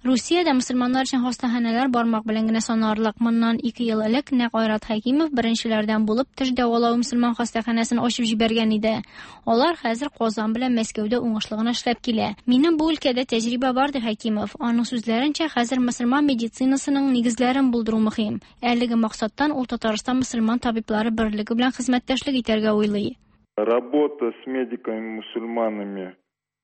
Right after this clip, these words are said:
Speaker 2: Республики Татарстан и других ру-, субъектов Российской Федерации, э, активизация работы Ассоциации мусульманских табибов Республики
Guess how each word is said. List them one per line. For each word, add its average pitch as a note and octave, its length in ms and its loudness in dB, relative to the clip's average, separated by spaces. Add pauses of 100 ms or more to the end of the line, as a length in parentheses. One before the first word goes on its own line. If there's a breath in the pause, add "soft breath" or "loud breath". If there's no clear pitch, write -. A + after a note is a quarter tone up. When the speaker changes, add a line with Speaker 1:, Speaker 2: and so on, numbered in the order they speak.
(140)
Speaker 2:
Республики A2 560 -6
Татарстан A2+ 840 -2
и - 20 -6
других G#2+ 480 -8
ру-, D3+ 140 -8 (180)
субъектов C#3 560 -4
Российской A#2+ 500 -10
Федерации, A2 760 -4 (120)
э, F#2+ 160 -2 (180)
активизация A#2+ 840 -2
работы G#2+ 800 -2 (120)
Ассоциации A#2 840 -2
мусульманских A2 840 -6
табибов C3 540 0 (460)
Республики A#2 540 -14